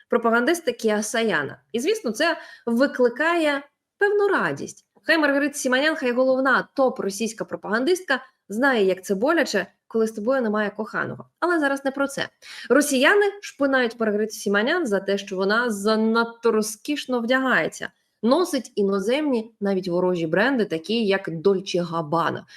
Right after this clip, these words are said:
Хоча сама Маргарита Сіманян стверджує, що вона церковна миша.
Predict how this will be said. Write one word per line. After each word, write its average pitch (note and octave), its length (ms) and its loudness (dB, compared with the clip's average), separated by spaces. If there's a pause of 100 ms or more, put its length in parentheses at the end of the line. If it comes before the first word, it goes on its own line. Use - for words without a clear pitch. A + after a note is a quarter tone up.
(160)
Хоча F#3 200 -2
сама F3 220 0
Маргарита E3 300 0
Сіманян F#3 520 0 (200)
стверджує, C#4+ 540 0
що D4 160 -4
вона C#4+ 200 -2
церковна C#4 520 -2
миша. A3 480 -2